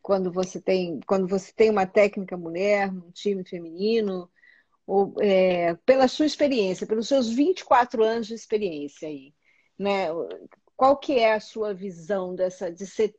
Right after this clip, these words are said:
técnica do feminino? Por que que você acha que as pessoas consideram ser mais difícil, é, do que treinar, do que o masculino? Ou se é só uma questão de glamour?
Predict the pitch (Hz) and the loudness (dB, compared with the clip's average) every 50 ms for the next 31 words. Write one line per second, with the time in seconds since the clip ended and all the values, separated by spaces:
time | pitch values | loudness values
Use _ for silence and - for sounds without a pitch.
0 | _ _ 220 202 208 214 220 226 - 247 220 214 208 - 214 214 190 175 202 233 | _ _ 2 4 6 6 4 2 -2 -10 -14 -14 -12 -12 -12 -12 -10 -8 -8 -8
1 | 233 226 - - 185 180 170 170 165 160 151 143 143 151 - - _ _ _ _ | -8 -8 -10 -12 -12 -12 -12 -14 -14 -12 -12 -12 -12 -14 -18 -20 _ _ _ _
2 | _ _ _ _ _ _ _ _ _ _ _ _ _ _ - 226 262 247 - - | _ _ _ _ _ _ _ _ _ _ _ _ _ _ -2 0 0 0 -2 -4
3 | _ - 302 320 302 - 285 262 269 262 - 254 208 202 214 214 208 - 226 214 | _ 0 2 2 0 0 0 0 0 2 2 4 4 4 4 2 -2 -6 -8 -8
4 | 214 202 - - 196 - - 208 190 - - - 190 - - - 185 180 190 185 | -10 -10 -10 -14 -16 -14 -12 -14 -14 -14 -14 -16 -16 -16 -18 -16 -10 -6 -6 -4
5 | 185 185 185 185 - - 180 170 160 151 156 156 156 156 151 - - 226 247 254 | -4 -6 -8 -10 -10 -10 -10 -8 -8 -10 -10 -10 -12 -14 -16 -8 -4 -2 0 0
6 | 254 247 240 233 220 - - 226 220 214 208 220 - _ _ _ - _ _ _ | 2 0 0 -2 -4 -6 -4 -2 0 0 0 -2 -4 _ _ _ -20 _ _ _
7 | _ _ - 180 180 175 170 175 170 160 160 160 151 156 156 175 165 - 185 170 | _ _ -8 -4 -2 0 2 2 2 2 2 0 -2 -4 -6 -8 -8 -6 -6 -6
8 | - 170 170 165 170 190 202 202 202 196 180 185 - 190 170 170 160 160 170 - | -6 -6 -8 -6 -2 2 2 2 2 2 -2 -4 -4 -4 -4 -4 -6 -8 -10 -12
9 | - - 165 170 180 202 226 233 233 233 233 226 220 208 214 208 - 208 185 - | -12 -10 -8 -6 -2 0 0 2 2 2 2 2 2 0 0 0 -2 -4 -4 -4
10 | - 208 202 202 196 185 - 175 165 - - 185 180 180 175 160 - 165 160 151 | -2 -2 0 0 0 -2 -4 -4 -6 -4 -4 -4 -2 -4 -6 -6 -6 -6 -6 -6
11 | 147 - 156 180 175 170 165 165 175 196 226 240 247 240 240 233 226 226 208 | -6 -4 -2 0 0 0 0 -2 -2 0 2 2 2 2 2 2 2 0 0